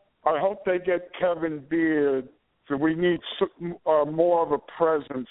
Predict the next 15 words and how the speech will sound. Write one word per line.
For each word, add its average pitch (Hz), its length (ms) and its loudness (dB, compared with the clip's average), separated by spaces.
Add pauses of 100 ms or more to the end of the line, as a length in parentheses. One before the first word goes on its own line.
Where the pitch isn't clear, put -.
(100)
down 135 320 2
here 131 280 0
because 135 300 -6 (240)
Coley 160 560 0
and 139 160 -8
Mario 143 680 0
are - 20 -6
gonna 135 220 -10
be 127 240 -14 (220)
recruiting 143 680 -8
their 127 140 -4
butts 139 320 2 (180)
off 123 320 -4 (100)
against 131 440 -8 (200)
us. 110 80 -14